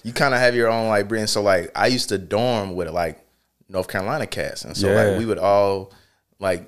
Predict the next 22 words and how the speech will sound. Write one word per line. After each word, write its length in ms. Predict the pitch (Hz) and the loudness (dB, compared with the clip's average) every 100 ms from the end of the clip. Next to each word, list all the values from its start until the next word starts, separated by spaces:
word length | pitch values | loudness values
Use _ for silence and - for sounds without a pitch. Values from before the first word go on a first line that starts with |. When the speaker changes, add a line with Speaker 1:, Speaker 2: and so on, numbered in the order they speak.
| _ | _
Speaker 1:
stick 340 | - 117 101 | -4 -2 -2
together. 420 | 95 90 104 78 73 | -4 -2 -2 -2 -8
And, 100 | 80 | -10
like, 180 | 76 80 | -8 -6
one 180 | 90 104 | -4 -4
of, 160 | 87 | -6
one 220 | - 98 113 | -6 -2 -2
of 60 | |
my 180 | 104 107 | 0 0
cats 460 | 101 - 135 - - | -2 -2 -2 -2 -6
was 260 | 90 90 | -6 -6
a 80 | 87 | -6
Rocky 320 | 76 78 85 | -4 -6 -6
Mountain 360 | 92 110 - 87 | -6 -6 -6 -10
dude. 360 | 80 82 - - | -10 -10 -8 -2
Like, 100 | 104 | 2
Speaker 2:
Yeah. 160 | 110 101 | 2 0
Speaker 1:
get 340 | 95 - - | -6 -12 -18
dressed 380 | - 95 101 - | -10 -6 -6 0
up. 200 | 110 98 - - - | 0 0 -6 -16 -8
And 120 | 95 | -2
then 340 | 104 101 87 | 0 -2 -6